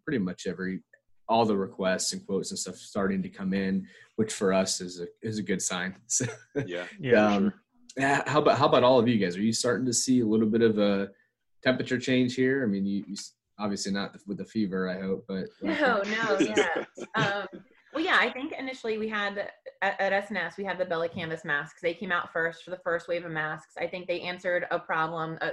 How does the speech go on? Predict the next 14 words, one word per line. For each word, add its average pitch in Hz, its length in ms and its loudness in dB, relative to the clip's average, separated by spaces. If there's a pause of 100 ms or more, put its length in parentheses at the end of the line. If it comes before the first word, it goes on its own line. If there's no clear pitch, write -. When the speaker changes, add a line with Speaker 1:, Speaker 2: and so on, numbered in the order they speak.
(100)
Speaker 4:
a, 190 180 -2
well, 196 160 0
they 202 80 2
were 196 80 2
a 202 40 -2
solution 196 420 -6
to 208 100 -6
a 190 40 -8
problem 180 300 -2
that 156 100 -6
we 175 80 -4
were 175 80 0
having. 165 440 -2 (460)
Um, 170 300 2